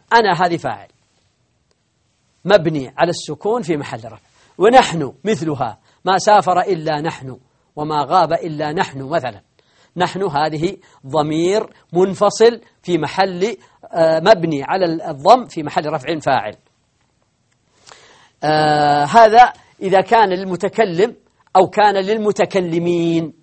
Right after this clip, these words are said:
للمتكلمين. أما ضمير المخاطب فلا يخلو من أن يكون للمفرد المذكر أو للمفردة المؤنثة، أو وقد يكون للمثنى المذكر أنتما،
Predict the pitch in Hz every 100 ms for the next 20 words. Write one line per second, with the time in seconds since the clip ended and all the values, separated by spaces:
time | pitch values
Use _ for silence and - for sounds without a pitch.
0 | _ _ _ 185 175 165 160 147 135 123
1 | - - - 240 202 160 123 - - 175
2 | 220 233 196 170 - 185 196 190 254 233
3 | 180 - 165 - _ _ 175 214 220 196
4 | 190 208 208 196 220 208 180 175 165 170
5 | 160 156 170 160 _ _ _ _ _ _
6 | _ - 226 214 208 190 190 196 185 190
7 | 170 180 170 156 131 139 - _ _ _
8 | _ _ _ _ _ _ _ _ 214 220
9 | 240 247 214 220 208 220 208 208 208 202
10 | 202 196 185 180 175 - 170 180 156 170
11 | 160 -